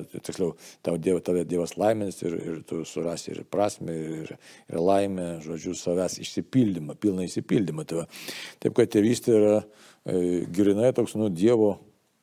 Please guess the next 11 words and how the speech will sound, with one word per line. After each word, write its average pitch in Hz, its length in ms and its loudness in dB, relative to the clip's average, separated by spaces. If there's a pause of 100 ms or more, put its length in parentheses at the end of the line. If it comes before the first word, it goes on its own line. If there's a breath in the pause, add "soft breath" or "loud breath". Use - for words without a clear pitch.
(640)
e, 85 100 -8 (180)
veržimas, 98 640 2
sakytume, 92 720 -4
į 82 240 -4
priekį, 120 540 2
e, - 1120 -18 (300)
vedimas, 90 580 -2 (160)
gyvybės 92 560 2
dovanojimas 98 880 0
ir 85 320 -6 (320)
tos 85 160 -12